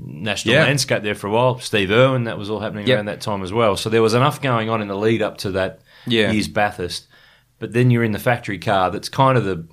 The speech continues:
Speaker 2: Oh,
Speaker 1: know,
Speaker 2: look,
Speaker 1: it's
Speaker 2: that,
Speaker 1: the natural link to
Speaker 2: that
Speaker 1: Brock
Speaker 2: was
Speaker 1: and
Speaker 2: Brock's spiritual car, the lead
Speaker 1: Yeah.
Speaker 2: H R T car, absolutely. So, you know, we had the, the black, uh, Holden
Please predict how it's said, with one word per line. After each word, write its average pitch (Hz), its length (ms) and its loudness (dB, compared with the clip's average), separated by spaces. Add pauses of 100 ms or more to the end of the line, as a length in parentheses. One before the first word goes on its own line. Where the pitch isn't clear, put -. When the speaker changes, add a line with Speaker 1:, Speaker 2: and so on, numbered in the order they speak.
(380)
Speaker 2:
Oh, 78 200 -2
Speaker 1:
know, 87 40 -4
Speaker 2:
look, 127 120 0
Speaker 1:
it's 127 100 2
Speaker 2:
that, 131 60 2
Speaker 1:
the 135 100 4
natural 120 340 0
link 110 260 -8
to - 60 -8
Speaker 2:
that 165 120 2
Speaker 1:
Brock 107 160 2
Speaker 2:
was - 60 -14
Speaker 1:
and 110 40 0
Speaker 2:
Brock's - 280 2
spiritual 107 520 -6
car, 85 420 -6
the - 80 -12
lead 95 380 0 (100)
Speaker 1:
Yeah. 95 80 -6
Speaker 2:
H 90 160 -6
R 82 80 -4
T 87 160 -6
car, 87 420 -4
absolutely. 85 520 -6
So, 87 280 -8 (380)
you 90 80 -8
know, 90 80 -4
we 90 80 -2
had 90 140 -2
the, 90 220 -2 (260)
the 107 180 -4
black, 107 560 -2 (400)
uh, 101 160 0
Holden 101 600 2